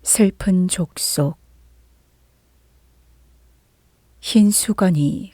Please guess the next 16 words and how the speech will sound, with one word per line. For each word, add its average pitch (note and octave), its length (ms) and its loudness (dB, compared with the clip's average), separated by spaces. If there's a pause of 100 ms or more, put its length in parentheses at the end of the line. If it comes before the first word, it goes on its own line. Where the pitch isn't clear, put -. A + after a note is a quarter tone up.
검은 E3 340 2
머리를 E3 380 0
두르고 D#3+ 640 -6 (1040)
흰 D3+ 340 -2
고무신이 D#3 880 -2 (500)
거친 E3+ 600 0
발에 D#3+ 400 -4
걸리우다. D#3 880 -2 (1900)
흰 E3 320 2
저고리 D#3+ 540 0
치마가 E3 760 -2 (180)
슬픈 F#3 600 0
몸집을 E3 580 -2
가리고 E3 600 -6 (1500)
흰 F3 280 -2 (120)
띠가 D#3+ 480 -6